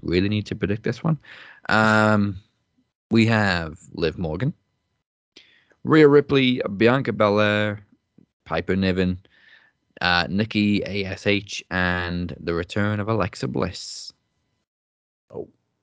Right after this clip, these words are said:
Speaker 1: Uh, she's, uh, completed therapy now.
Speaker 2: Sure. Sure.
Speaker 1: <laughs>
Speaker 2: Sure. Um,
Speaker 1: Actually, you know what? I'm,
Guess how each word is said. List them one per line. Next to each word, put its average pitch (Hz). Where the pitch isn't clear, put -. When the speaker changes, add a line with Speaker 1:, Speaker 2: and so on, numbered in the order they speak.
Speaker 1:
Uh, 80
she's, -
uh, 85
completed 90
therapy 80
now. 80
Speaker 2:
Sure. -
Sure. -
Speaker 1:
<laughs> -
Speaker 2:
Sure. 254
Um, 139
Speaker 1:
Actually, 180
you 151
know 165
what? 165
I'm, 113